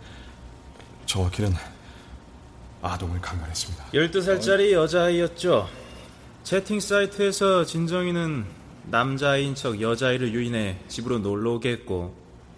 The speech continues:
Speaker 2: 여자아이가 집으로 오자 바로 문을 잠갔습니다.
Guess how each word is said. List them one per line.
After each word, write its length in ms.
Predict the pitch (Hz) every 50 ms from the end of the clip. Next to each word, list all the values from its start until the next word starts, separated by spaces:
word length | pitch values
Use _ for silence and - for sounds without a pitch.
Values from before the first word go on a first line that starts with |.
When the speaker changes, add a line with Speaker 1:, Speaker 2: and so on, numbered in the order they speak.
| - - - - - - -
Speaker 2:
여자아이가 460 | 120 123 123 135 139 131 135 131 127
집으로 380 | 120 - - 113 120 127 127 120
오자 280 | 117 113 107 95 90 - - - - - - - - - - -
바로 180 | - 143 156 160
문을 220 | 147 160 165 143
잠갔습니다. 580 | - - 123 135 139 123 - 110 92 90 85